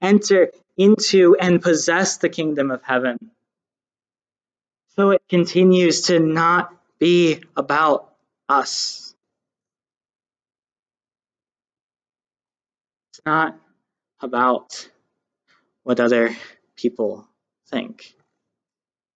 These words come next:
It's about what God thinks. It's not about what type of praise we can receive, and it's certainly not about placing burdens upon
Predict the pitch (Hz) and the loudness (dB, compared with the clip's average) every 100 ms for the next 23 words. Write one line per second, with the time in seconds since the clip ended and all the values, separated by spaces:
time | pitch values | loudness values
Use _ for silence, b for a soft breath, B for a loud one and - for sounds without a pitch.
0 | _ _ _ _ _ _ _ _ _ _ | _ _ _ _ _ _ _ _ _ _
1 | _ - 127 139 131 131 - - 117 113 | _ -14 -6 -4 -2 -6 -6 -4 -2 -2
2 | 104 B B B _ - 107 - _ _ | -6 B B B _ -20 -20 -20 _ _
3 | _ _ _ _ _ _ _ _ B - | _ _ _ _ _ _ _ _ B -6
4 | 151 214 220 196 196 170 208 180 175 - | -2 0 2 0 0 0 2 2 0 -6
5 | B B 190 190 196 196 165 - - 196 | B B 0 0 0 0 -2 -4 -2 2
6 | 202 202 196 175 175 165 156 143 - 185 | 4 6 4 2 2 2 2 0 2 4
7 | 190 180 - - B B 170 185 180 - | 6 4 2 -6 B B -4 -2 -2 -2
8 | 220 226 220 214 208 196 B B 190 196 | 0 2 4 4 2 0 B B 0 0
9 | 185 185 180 - - 202 196 208 185 165 | 0 0 -2 -4 0 0 2 2 2 0
10 | - 175 185 196 190 185 180 170 | -2 0 4 4 4 2 0 -2